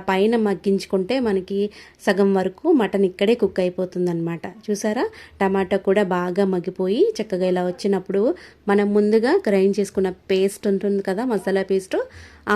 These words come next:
మసాలా పేస్ట్ కూడా వేసేసి ఒక టూ మినిట్స్ బాగా ముక్కలకి బాగా పట్టేలాగా బాగా కలుపుకున్న తర్వాత మీకు గ్రేవీ ఎంత కావాలో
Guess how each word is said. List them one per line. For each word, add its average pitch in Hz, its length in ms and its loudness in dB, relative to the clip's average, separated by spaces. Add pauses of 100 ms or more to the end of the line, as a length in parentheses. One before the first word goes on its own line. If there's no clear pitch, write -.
(140)
మసాలా 202 420 0
పేస్ట్ 185 320 -2
కూడా 185 240 0
వేసేసి 180 440 0 (440)
ఒక 254 100 2 (120)
టూ 220 80 8 (120)
మినిట్స్ 190 320 2 (140)
బాగా 175 420 -2
ముక్కలకి 180 480 -4
బాగా 175 240 -6
పట్టేలాగా 180 560 -2 (540)
బాగా 180 320 0
కలుపుకున్న 180 400 0 (100)
తర్వాత 175 360 -4 (640)
మీకు 220 280 2 (320)
గ్రేవీ 202 340 6 (140)
ఎంత 185 160 -2 (160)
కావాలో 180 420 0